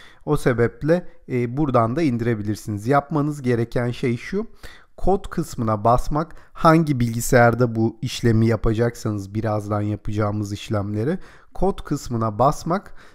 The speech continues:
ve isterseniz daha önce eğitimlerde öğrendiğimiz gibi git klonla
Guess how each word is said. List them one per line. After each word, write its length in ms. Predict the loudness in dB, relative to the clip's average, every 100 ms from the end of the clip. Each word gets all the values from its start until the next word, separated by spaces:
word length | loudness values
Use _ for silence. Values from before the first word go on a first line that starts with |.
| -4
ve 340 | 0 0 -2 -8
isterseniz 840 | -10 -2 2 2 0 0 0 2
daha 180 | 4 4
önce 160 | 4 4
eğitimlerde 640 | 4 2 2 2 2 2
öğrendiğimiz 640 | 2 2 0 -2 -4 -6
gibi 260 | -8 -8 -8
git 280 | -8 -8 -4
klonla 600 | -2 -2 -4 -8 -12